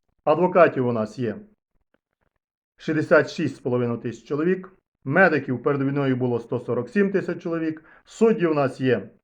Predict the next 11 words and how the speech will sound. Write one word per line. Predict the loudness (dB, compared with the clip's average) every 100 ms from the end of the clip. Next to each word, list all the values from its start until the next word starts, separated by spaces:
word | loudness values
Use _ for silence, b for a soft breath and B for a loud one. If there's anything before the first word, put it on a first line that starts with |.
| _ _ _ _
близько | -6 -4 -4 -6
шість | 0 0 0
тисяч | -2 -4 -6
чоловік. | -2 0 -2 -4 _ _ _ _ _ _ _ _ _ _ _
Тобто | -2 0 4
понад | 4 4
двісті | 4 4 4
тисяч | 2 0 0 -2
чоловік. | -2 0 0 -4 _ _ _ _ _ _ _ _ _ _ -12
Л-, | -12 -12 _ _
судді, | 0 4 4 4 2 2